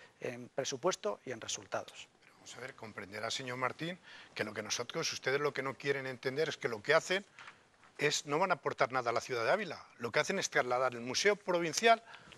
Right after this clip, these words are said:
Speaker 2: al Palacio de los Águilas y nosotros le ofrecemos algo más, le ofrecemos que sea parte y sede del Museo del Prado. No es comparable lo que el Partido Socialista propone a lo que proponen ustedes.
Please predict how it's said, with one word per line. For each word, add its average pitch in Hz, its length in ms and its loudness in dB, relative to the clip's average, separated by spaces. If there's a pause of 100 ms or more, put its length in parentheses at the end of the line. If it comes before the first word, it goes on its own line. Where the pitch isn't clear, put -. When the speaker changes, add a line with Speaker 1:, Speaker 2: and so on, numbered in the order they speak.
(140)
Speaker 2:
al 127 140 2
Palacio 143 300 6
de - 0 -
los 123 160 0
Águilas 107 260 -2
y 123 60 -6
nosotros 170 340 0
le 185 80 2
ofrecemos 156 500 0
algo 120 200 -2
más, 117 180 0 (420)
le 120 60 0
ofrecemos 156 460 0
que - 260 0
sea 220 420 6 (380)
parte 196 480 8
y 139 80 0
sede 220 380 8
del 180 100 2
Museo 151 320 -2
del 117 120 -6
Prado. 185 340 4 (340)
No 170 140 2
es 185 80 2
comparable 135 580 4
lo 123 140 0
que 123 80 -4
el 117 80 -6
Partido 123 260 -2
Socialista 131 460 -4
propone 123 340 -6
a 120 40 -4
lo 110 120 -8
que 101 80 -10
proponen 101 400 -8
ustedes. - 500 -12